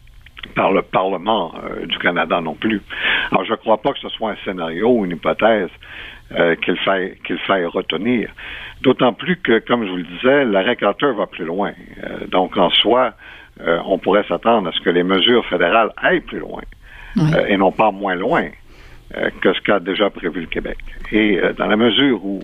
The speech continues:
Speaker 1: euh, ça va plus loin, il n'y a pas de contradiction, bien entendu.
Speaker 2: Oui. Ça remet au goût du jour des questions que nous avons déjà abordées à nos deux précédentes émissions sur le sujet et que je vais vous reposer à tous les deux. Euh,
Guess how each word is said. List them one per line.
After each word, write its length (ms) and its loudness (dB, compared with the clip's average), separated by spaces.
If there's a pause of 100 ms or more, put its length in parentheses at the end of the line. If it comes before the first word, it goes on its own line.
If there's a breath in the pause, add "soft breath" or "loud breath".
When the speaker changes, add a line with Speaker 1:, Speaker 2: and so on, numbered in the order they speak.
Speaker 1:
euh, 140 -8 (140)
ça 80 0
va 120 2
plus 160 -8
loin, 240 0
il 500 -10
n'y 20 -4
a 40 -2
pas 140 0
de 60 -10
contradiction, 680 -2
bien 200 -4
entendu. 400 -4 (160)
Speaker 2:
Oui. 280 0
Ça 220 0
remet 380 6
au 100 -2
goût 160 2
du 160 4
jour 140 4
des 100 4
questions 340 4
que 120 -2
nous 160 0
avons 180 4
déjà 320 6
abordées 420 2
à 60 4
nos 300 6
deux 220 4
précédentes 600 2
émissions 340 2
sur 180 0
le 40 2
sujet 440 2 (540 loud breath)
et 100 2
que 280 4
je 140 0
vais 160 6
vous 160 0
reposer 500 2
à 80 2
tous 180 -4
les 160 4
deux. 220 2 (580 loud breath)
Euh, 180 6